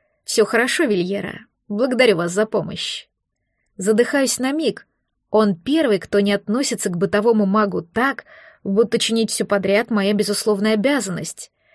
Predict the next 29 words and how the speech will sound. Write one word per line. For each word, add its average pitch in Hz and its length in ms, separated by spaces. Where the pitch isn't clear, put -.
Щёк, - 500
э, 220 340
моих 226 380
касается - 560
жар. 208 400
Я 220 180
отворачиваюсь 220 680
и 220 60
поправляю 247 460
тонкое 285 360
покрывало 233 520
на 214 120
плечах 214 400
спящей 226 440
Кирины. 202 520
Это 247 180
было 262 160
несложно. 254 760
Жаль, 220 280
что 226 220
лорд 247 220
не 202 80
позволил 214 420
мне 208 140
доделать 208 480
то, 233 120
что 240 180
я 220 140
начала. 226 540